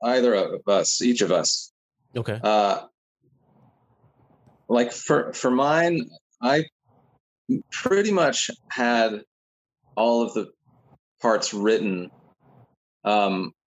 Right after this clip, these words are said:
Speaker 1: like for the harp parts, I had done on a, you know, like a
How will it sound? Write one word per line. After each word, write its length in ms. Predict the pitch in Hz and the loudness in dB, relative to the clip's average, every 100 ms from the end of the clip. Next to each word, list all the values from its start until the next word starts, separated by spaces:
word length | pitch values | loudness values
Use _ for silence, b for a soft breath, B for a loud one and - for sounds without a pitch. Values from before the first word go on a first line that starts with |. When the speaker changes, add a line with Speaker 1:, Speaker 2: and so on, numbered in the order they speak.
| _ _ _ _ _ _ _ _ _ _ - | _ _ _ _ _ _ _ _ _ _ -2
Speaker 1:
like 180 | 113 - | -2 0
for 100 | 127 | 0
the 100 | 123 | 0
harp 260 | 160 - | 0 0
parts, 300 | 143 113 - | 0 0 -2
I 160 | 113 110 | 0 0
had 120 | 110 98 - _ _ _ | 0 -4 -10 _ _ _
done 240 | 110 101 98 | 0 2 2
on 100 | 92 | 2
a, 320 | 90 87 73 | 2 2 0
you 60 | 90 | -2
know, 120 | 85 | -2
like 160 | 80 | -2
a 60 | - | -4